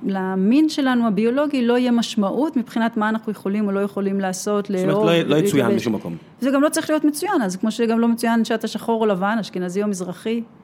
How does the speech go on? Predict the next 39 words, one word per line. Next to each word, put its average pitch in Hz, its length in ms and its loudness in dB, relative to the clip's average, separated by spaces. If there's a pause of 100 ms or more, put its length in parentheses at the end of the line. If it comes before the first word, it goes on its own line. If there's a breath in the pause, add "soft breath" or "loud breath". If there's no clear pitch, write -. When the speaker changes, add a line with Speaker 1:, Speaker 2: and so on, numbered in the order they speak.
(220)
Speaker 2:
למרות 107 140 -4
שאני 131 120 0
כן, - 180 0
את - 40 -4
יודעת, 120 220 -4
אם 120 80 -2
אני 117 140 -2
עכשיו 113 200 -6
בא 117 100 0
ללמוד 113 400 0
באוניברסיטה 113 420 0
האמריקאית, 107 560 -4
אני 98 140 -10
צריך, 131 220 -4
צריך 131 220 -4
לציין 113 360 -2
את 110 100 -6
כל 110 180 -2
הדברים. 107 320 -2
את 92 60 -12
מכירה 107 300 -4
את 139 80 -4
זה? 175 100 -2 (320 loud breath)
Speaker 1:
אבל 220 120 2
זה 233 140 2
כי 247 100 0
הם 240 60 2
רוצים 220 220 0
לעשות 220 260 0
העדפות 214 400 0
מתקנות, 208 540 0
Speaker 2:
כן. 190 80 -4
Speaker 1:
נכון. 185 320 -6 (500)
Speaker 2:
אה, - 200 -4
את - 180 -8
לא, - 260 0 (560)
עבר 113 260 0
לך 196 140 -2
בראש 208 460 -2